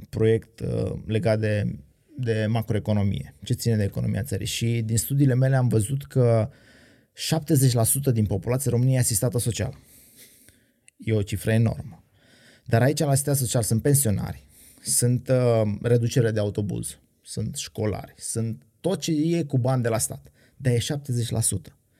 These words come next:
Și șomajul care e covârșitor era atunci, în perioada aia,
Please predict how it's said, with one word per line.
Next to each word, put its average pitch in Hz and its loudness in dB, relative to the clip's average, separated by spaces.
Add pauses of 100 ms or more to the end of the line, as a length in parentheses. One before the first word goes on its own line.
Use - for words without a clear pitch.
(1000)
Și - 0
șomajul 131 4
care 127 0
e 139 4 (260)
covârșitor 131 -2
era 95 -6
atunci, 98 -8 (260)
în 50 -10 (560)
perioada 101 -2
aia, - -10